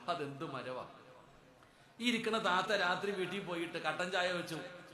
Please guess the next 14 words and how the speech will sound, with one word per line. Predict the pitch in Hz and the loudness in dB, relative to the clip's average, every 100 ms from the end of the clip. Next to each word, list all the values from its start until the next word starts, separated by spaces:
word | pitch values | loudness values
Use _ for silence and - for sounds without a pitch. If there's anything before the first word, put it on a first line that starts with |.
| - - - 185 | -18 -20 -6 0
ഉടനെ | 214 254 | 2 2
മോൾ | 226 208 226 247 214 | 0 2 4 6 6
ഓടി | 226 | 4
വന്നിട്ട്, | 220 208 214 202 | 2 0 0 0
"ഉമ്മ" | 208 240 | 2 4
എന്ന് | 254 240 | 4 4
പറഞ്ഞ് | 208 | 0
വന്നപ്പോഴത്തേക്ക് | 208 185 185 185 185 175 | 0 -2 -2 -2 -2 -2
ആ | 175 175 175 | 0 0 0
പ-, | |
ആ | 170 170 185 | 0 0 0
പാത്രത്തിൽ | 170 170 190 208 208 220 190 | 0 2 2 0 -2 -2 -4
ഒന്ന് | 165 170 170 - 156 | -4 -4 -6 -4 -4
തട്ടിയിട്ട് | 143 180 180 170 | -4 -4 -4 -4